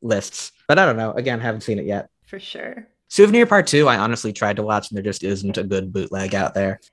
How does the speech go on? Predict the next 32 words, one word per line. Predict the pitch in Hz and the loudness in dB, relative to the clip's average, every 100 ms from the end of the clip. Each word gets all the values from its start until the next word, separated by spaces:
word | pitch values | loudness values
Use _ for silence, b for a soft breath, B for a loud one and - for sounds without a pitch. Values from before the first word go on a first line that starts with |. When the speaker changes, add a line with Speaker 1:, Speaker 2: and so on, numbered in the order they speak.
| _ | _
Speaker 2:
Yeah, | 190 196 175 131 190 | -10 -8 -8 -10 -12
that'll | - 185 185 | -8 -8 -8
be | 185 180 | -8 -8
one | 180 175 | -8 -12
to | 175 | -16
hunt | 175 170 180 | -16 -16 -14
around | - - 196 214 | -14 -12 -12 -14
for. | - - 220 214 b _ | -14 -10 -10 -12 b _
Speaker 1:
Yeah. | 202 202 - _ _ - - | -6 -6 -6 _ _ -12 -4
So, | - 185 180 175 160 | 6 8 10 8 6
yeah, | 180 196 220 165 | 6 8 8 6
I | 151 | 4
think | 165 | 6
that's | 165 156 | 4 2
a | |
great | 151 160 | 4 4
place | 160 160 - | 6 2 4
to | |
get | 156 151 | 0 0
started. | - 151 165 180 160 | 0 2 4 2 0
Uh, | 147 139 131 131 | 0 0 0 -2
my | 131 135 | -2 -2
first | 131 143 135 | 0 0 -2
category | - 131 131 131 120 | 0 0 2 2 2
that | 120 117 | 2 0
I | 120 | 0
have | 110 123 113 | -2 -4 -4
here, | 107 - 117 117 113 117 | -6 -4 -2 2 2 0
I | 113 | 0
guess | 117 - | -2 -2
we'll | 110 | -2
go | 117 107 107 | 2 2 0